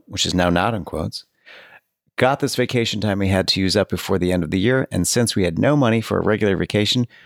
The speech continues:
we talked it over and decided to forgive your nasty letter and come for our vacation anyway." I told them that our letter stood and that they have to go to a motel. Then my wife caved in and begged me to let them stay. So to make a long story short, too late,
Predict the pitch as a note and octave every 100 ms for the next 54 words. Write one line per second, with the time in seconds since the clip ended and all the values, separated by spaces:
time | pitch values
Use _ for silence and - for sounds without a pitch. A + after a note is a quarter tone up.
0 | _ - F#2+ B2+ C#3 C#3 A#2+ B2 A#2 F2+
1 | F#2+ G2 F#2+ - F2+ C3+ C3+ A#2 F#2 F#2+
2 | A#2 - G#2+ G#2 G#2+ G#2+ - _ _ -
3 | G2+ - A#2 A#2+ G2+ F#2 F#2 F#2 F#2 F2+
4 | F#2 F2+ _ F#2 E2+ C#2 G1+ - - _
5 | _ _ _ _ _ _ _ _ _ _
6 | _ _ _ - - F#2+ - C3+ C#3+ A#2+
7 | F2 E2+ F2 F2 F2 F#2 G#2 F#2 - -
8 | A2 E2+ - G2+ F2 - F2+ F2+ - _
9 | _ _ _ A#2 G#2 G2+ F#2+ F2+ F2 E2
10 | G2 E2 E2+ G#2 F#2 F2+ A2 - G2+ F2+
11 | F2+ E2+ E2+ D#2+ F2+ F#2+ F2+ - F2+ F2+
12 | F2+ - - E2+ - - - - _ -
13 | - B2 - G2+ A2 F#2+ G#2 A2+ F#2+ F2+
14 | - B2+ A#2 - - F2 D#2+ E2+